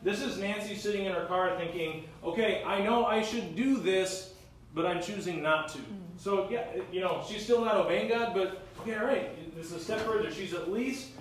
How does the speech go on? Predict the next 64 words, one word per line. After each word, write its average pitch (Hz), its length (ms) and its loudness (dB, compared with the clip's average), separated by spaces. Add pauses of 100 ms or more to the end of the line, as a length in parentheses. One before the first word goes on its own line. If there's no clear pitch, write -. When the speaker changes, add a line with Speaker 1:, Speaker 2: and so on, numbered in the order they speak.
(220)
Speaker 1:
taking 202 300 2
time 185 340 0
to 180 60 -6
consider, 175 460 0
"What 170 180 2
does 180 100 0
God 170 240 0
want 156 160 -2
me 156 140 -6
to 151 80 -6
do 160 280 2 (120)
in 185 140 0
the 180 60 -2
scenario?" 131 460 -6 (360)
So 208 180 -2
it's 208 100 -4
a 208 60 -2
step 208 280 0
further 180 300 0
than 165 160 0
it 160 140 0
is, 151 440 -2
you 156 80 -6
know, 143 60 -4
here. - 240 -6
So 185 160 -2
it's 170 80 -4
not 240 240 0
just 202 100 -6
yes 214 220 -2
or 190 60 -4
no, 175 180 0
but, 165 120 2
okay, 220 260 -2
like, - 240 -4 (160)
it's 160 160 -6
a 190 40 -4
process. - 600 -2 (100)
And 180 160 -2
this 226 140 2
looks 220 180 -2
different. - 240 0 (400)
In 165 140 -2
the 190 80 0
morning, 208 340 2
you 165 60 -2
know, 170 240 -2
you 185 100 -2
may 196 200 0
be, 185 520 -6 (220)
uh, 170 320 2
you 180 100 0
know, 180 80 0
wake 202 220 4
up 190 220 4
and 175 420 -2
maybe 185 200 -2
your 185 140 0
husband 185 260 -2
asks 180 280 -4
you 185 100 -2
to 175 60 -4
make 180 180 -2
something 165 320 -4